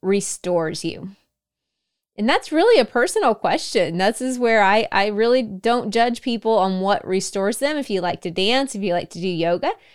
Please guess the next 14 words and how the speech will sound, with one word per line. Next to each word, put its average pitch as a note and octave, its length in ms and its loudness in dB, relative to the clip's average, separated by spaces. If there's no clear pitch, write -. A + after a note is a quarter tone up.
if C4+ 140 2
running A3+ 560 2
restores F3 580 -2
you, - 260 -12
or G3+ 200 4
walking G#3+ 680 2
or G#3+ 140 -2
biking, G3+ 800 -2
you D#4 240 4
need A4+ 200 4
to - 80 -4
figure C4 280 0
that A#3+ 180 0
out, F#3+ 400 2